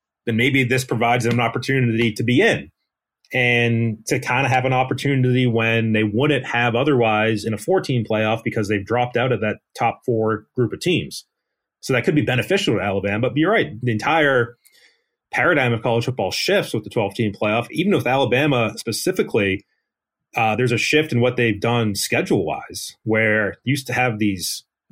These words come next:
you know, these neutral site bowl games starting every year. Well, they stopped doing that this past year. They go to Texas last year, and they v-, came very close to losing. They had to hit a field goal at the end of that game to win that game. Texas comes to Alabama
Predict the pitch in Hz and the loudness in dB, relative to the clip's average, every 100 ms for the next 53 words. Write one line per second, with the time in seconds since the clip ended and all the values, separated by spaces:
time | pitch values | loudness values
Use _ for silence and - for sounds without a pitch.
0 | 131 131 123 101 90 98 92 123 131 135 | -10 -2 -2 -2 -4 -8 -2 0 0 -2
1 | 120 - 120 110 101 117 160 110 104 101 | -2 -2 0 0 0 0 2 0 -2 -2
2 | 104 - 117 147 107 95 92 92 101 101 | -4 -2 0 0 0 -2 -4 -2 -2 0
3 | 104 - 127 104 165 147 92 87 110 - | -2 -2 -2 0 0 0 -2 -6 -6 -2
4 | 147 160 101 104 107 127 113 - 175 - | -2 -2 -2 -2 0 0 -2 -2 -2 -2
5 | - - - _ _ _ _ - 101 175 | -4 -6 -10 _ _ _ _ -6 -2 -2
6 | - 107 101 104 110 104 101 _ _ 113 | -2 -2 0 0 0 -2 -6 _ _ -12
7 | 92 101 101 120 - 131 90 113 156 - | -10 -6 -8 -6 -2 -2 0 2 2 4
8 | 147 131 90 185 165 87 101 117 113 120 | 2 0 0 2 2 0 -2 -2 0 -2
9 | - 151 147 107 107 113 117 113 104 135 | 0 2 2 0 0 0 0 0 0 0
10 | 151 101 110 110 104 98 185 92 80 _ | 0 0 0 0 -2 -2 -2 -2 -8 _
11 | _ _ _ - 170 - 156 - 131 135 | _ _ _ -2 -2 0 -2 0 0 0
12 | 127 - 127 110 117 120 160 196 71 | -2 0 2 2 2 2 2 0 -2